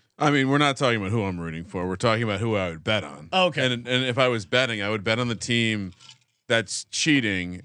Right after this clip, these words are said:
Speaker 1: and crushing everyone. And I'm gonna bet
Speaker 2: <laughs>
Speaker 1: against the team that has
Speaker 2: Horrible
Speaker 1: been
Speaker 2: take.
Speaker 1: floating on fairy dust. And
Speaker 2: <laughs>
Speaker 1: as Ryan just said, shout out to Team Ryan,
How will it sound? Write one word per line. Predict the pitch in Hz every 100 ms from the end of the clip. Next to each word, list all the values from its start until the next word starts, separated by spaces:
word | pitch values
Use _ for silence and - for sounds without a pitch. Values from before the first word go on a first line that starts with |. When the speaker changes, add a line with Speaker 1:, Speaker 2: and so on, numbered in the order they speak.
| -
Speaker 1:
and | 113 110 101 98 90
crushing | - 143 123 120 98
everyone. | 92 90 85 82 82 85 87
And | 104 101 101
I'm | 98
gonna | 107 104
bet | 117
Speaker 2:
<laughs> | 110
Speaker 1:
against | 107 127 113
the | 120
team | - 120 107 101 92 90 87
that | 110 104
has | 110
Speaker 2:
Horrible | 190 185 151
Speaker 1:
been | 127
Speaker 2:
take. | 139 113
Speaker 1:
floating | 127 131 127 127
on | 117 107
fairy | - 135 135 127 107
dust. | 104 98 92 -
And | 104 107 107
Speaker 2:
<laughs> |
Speaker 1:
as | 87 113 120 104
Ryan | 110 117 127 127 117 101
just | 113 117 -
said, | 127 120 101
shout | - 110 117
out | 113 107
to | 104
Team | - 120 107
Ryan, | 107 110 104 95 82